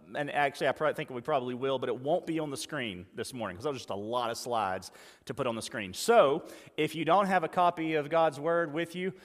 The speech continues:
feel free to take one. There should be one underneath the seat in front of you somewhere. Uh, and if you don't have a, a Bible at all, keep that one. Uh, we'll get more.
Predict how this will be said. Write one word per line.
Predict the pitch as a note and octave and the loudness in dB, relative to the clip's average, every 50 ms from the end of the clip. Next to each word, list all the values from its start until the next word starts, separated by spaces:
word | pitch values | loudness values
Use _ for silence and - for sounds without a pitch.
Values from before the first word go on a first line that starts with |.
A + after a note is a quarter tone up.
| - - _ _ | -20 -20 _ _
feel | - - D#3+ D#3+ D#3+ | -4 -2 0 0 0
free | D#3+ - D#3+ E3 E3+ E3+ | -2 -4 -2 -2 0 0
to | D3 - | -2 -2
take | - E3+ D#3+ D#3+ D#3+ E3+ | -2 0 -2 -2 -2 -2
one. | E3 E3 E3 E3 E3 E3 | -2 -2 0 0 0 -2
There | C#3+ A#2 | -2 -4
should | - - E3 D#3 | -4 -4 -4 -2
be | D#3 D#3+ | -2 -4
one | D3+ C#3+ D3+ D#3+ D#3+ D3+ D3+ - - | -2 -2 -2 -2 -2 -2 -2 -4 -4
underneath | D3 D#3 D#3 D3 C#3+ D3 D#3+ E3 E3 | -4 -2 -2 -2 -2 -2 -4 -4 -4
the | - D3 | -6 -6
seat | C#3+ - - D#3+ E3+ E3+ - | -6 -6 -6 -6 -6 -6 -8
in | C3+ C#3 | -10 -10
front | - - D#3+ D#3 D#3 | -6 -6 -4 -4 -4
of | D3 C#3+ | -4 -6
you | C3+ A2 | -8 -10
somewhere. | - - D#3+ D#3+ F3 E3+ E3 E3+ E3+ E3+ E3+ E3 E3 - - - - - - | -6 -4 -4 -4 -2 -2 -2 -2 0 0 0 -2 -6 -10 -20 -20 -16 -4 2
Uh, | A2+ A#2 A2+ G#2+ G#2+ G#2 G#2 G#2 G#2 G#2 G#2 | 4 6 8 8 8 6 6 4 2 2 0
and | - B2+ B2 B2 | 0 -2 -2 0
if | A#2+ A#2 A2+ - - | -2 -2 -2 -4 -8
you | B2+ A#2+ A#2+ A#2 A#2 A2+ | -8 -8 -6 -6 -8 -8
don't | - - - A2+ G#2+ C#3+ C#3 D3 - C#3+ | -10 -14 -16 -6 0 0 2 2 0 -2
have | - D3+ D3 D3 C#3+ C3+ C3 | 0 2 4 4 4 4 2
a, | - C3 B2+ B2+ B2+ - | 2 2 4 4 4 4
a | C3 C3 | 2 2
Bible | A#2+ C3 C3 C#3 C#3 C#3+ C#3 C#3 - | 2 4 4 4 4 4 2 2 4
at | C3 B2+ B2 | 4 4 4
all, | B2+ C3+ D#3 F3 F#3 G3 G3 - - - - - - _ _ | 6 6 6 6 4 4 2 -2 -10 -20 -20 -20 -20 _ _
keep | - - E3+ F3 - - | -4 -2 -2 -2 0 2
that | E3 D3 B2 - | 2 4 2 2
one. | F#2 F#2+ F2+ F2 - - - - - - - - | 0 -4 -6 -8 -10 -18 -20 -20 -20 -20 -18 -12
Uh, | - - F2+ - | -8 -8 -6 -4
we'll | G#2+ A#2+ C3+ | -2 -2 -2
get | C#3 D3 - | -2 -2 -4
more. | - C#3 A#2+ F#2 - | -2 -2 -4 -4 -6